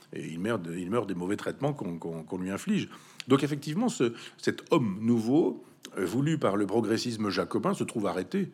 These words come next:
par, euh, Thermidor. Euh, donc Thermidor, ça calme, ça calme Robespierre et les siens. Et puis on a la suite. Bah, la suite, c'est le directoire, ce sont les idéologues, ceux qu'on appelle les idéologues,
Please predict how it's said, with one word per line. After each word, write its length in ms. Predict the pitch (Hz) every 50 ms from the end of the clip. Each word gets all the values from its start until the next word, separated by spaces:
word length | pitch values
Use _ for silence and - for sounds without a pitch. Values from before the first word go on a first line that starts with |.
| - - - - - _ _
par, 300 | - 117 117 117 101 95
euh, 160 | 90 85 82
Thermidor. 600 | 80 - 104 98 98 98 92 92 85 - - - - - - - - _ - -
Euh, 160 | - 82 78
donc 220 | 76 - 90 90
Thermidor, 540 | - - - - 80 78 78 110 127 135 113
ça 100 | - -
calme, 380 | 80 - 98 92 90 87 80 80 80 78 78 76 78 82 87
ça 140 | - 82
calme 280 | 78 - 82 82 82 78 76
Robespierre 520 | 76 82 73 73 78 - - 104 92 85
et 40 | 78
les 100 | 71 73
siens. 300 | - - - 156 190 190 - - - - - - - -
Et 160 | - 80 -
puis 180 | - - - 151
on 80 | 143
a 80 | 110 98
la 60 | 113
suite. 340 | 120 - - 120 120 - - - - - -
Bah, 120 | - - - -
la 60 | -
suite, 260 | - - - 175 202
c'est 140 | - - 110
le 80 | 98 95
directoire, 600 | 92 90 82 82 78 - 117 123 156 190 196 -
ce 80 | -
sont 140 | - - 110
les 180 | 98 90 90 85
idéologues, 520 | 85 90 95 90 90 120 170 - - - 82 - - - _ _ _ _ _ _ _ _ _ _ _ _ _ _ - - - - -
ceux 140 | - - -
qu'on 100 | - -
appelle 160 | - - 95
les 140 | 92 90 90
idéologues, 360 | 90 90 92 117 165 190 151